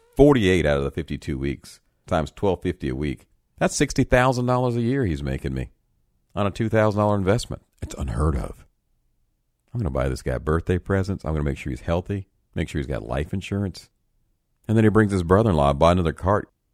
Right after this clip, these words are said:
He makes twenty-five percent. I make twenty-five percent. His brother-in-law makes the other fifty percent.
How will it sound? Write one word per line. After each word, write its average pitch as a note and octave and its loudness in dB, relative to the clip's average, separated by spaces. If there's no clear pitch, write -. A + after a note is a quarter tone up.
He F2 -2
makes E2+ -2
twenty-five F2+ 0
percent. F2+ -2
I E2 0
make F2 0
twenty-five F2 -2
percent. G2+ -8
His E2+ -4
brother-in-law F2+ 2
makes F2+ -4
the E2+ -2
other F2+ 0
fifty F#2+ -8
percent. F2+ -6